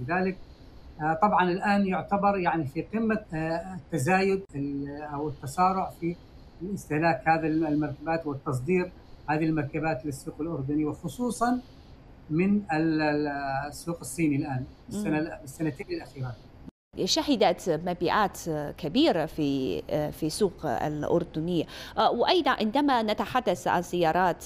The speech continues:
Speaker 2: آه، بطاقة جديدة، لابد أن نتح-، نتحدث عن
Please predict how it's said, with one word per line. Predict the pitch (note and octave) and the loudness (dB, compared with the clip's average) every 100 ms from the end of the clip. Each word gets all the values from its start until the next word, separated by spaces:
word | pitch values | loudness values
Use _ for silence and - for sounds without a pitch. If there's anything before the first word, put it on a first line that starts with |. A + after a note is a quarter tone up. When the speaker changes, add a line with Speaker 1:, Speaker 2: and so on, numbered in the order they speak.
| D#3 | -2
Speaker 2:
آه، | D3 C3+ - D#3+ D#3 - | 0 0 0 -2 -4 -4
بطاقة | E3+ G3 F3+ D#3+ | -2 0 0 -2
جديدة، | E3 D3 G#3 F3 D#3+ D3 - - | -2 0 0 0 0 -2 -4 0
لابد | B3 B3 | 2 4
أن | G#3 F3+ F3+ F3+ | 2 2 0 -2
نتح-، | F3+ E3+ - | -4 -6 -2
نتحدث | F#3+ G#3 - B3+ G#3 D#3 - | 0 0 0 0 2 0 0
عن | - D#3 D3+ | -2 0 -2